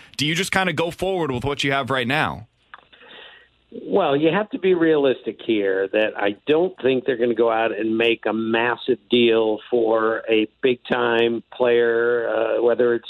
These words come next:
Speaker 2: Joey Gallo or Kyle Gibson or somebody. Those are big-time players right now. Kris Bryant, I don't see that happening. Craig Kimbrel, don't see that happening. But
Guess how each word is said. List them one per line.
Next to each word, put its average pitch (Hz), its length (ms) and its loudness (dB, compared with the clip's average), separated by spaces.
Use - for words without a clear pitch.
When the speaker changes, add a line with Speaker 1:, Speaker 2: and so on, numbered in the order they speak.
Speaker 2:
Joey 123 400 2
Gallo 123 560 2
or 110 680 2
Kyle 135 300 0
Gibson 123 540 0
or 110 120 2
somebody. 110 540 0
Those 139 320 0
are 190 60 -6
big-time 190 580 -2
players 190 460 -2
right 104 320 -4
now. 98 420 -4
Kris 135 260 -2
Bryant, 131 520 0
I 110 100 2
don't 127 300 0
see 143 140 2
that 135 260 2
happening. 135 640 0
Craig 131 280 0
Kimbrel, 143 440 0
don't 135 300 0
see 135 140 -2
that 131 260 2
happening. 135 680 0
But 143 180 2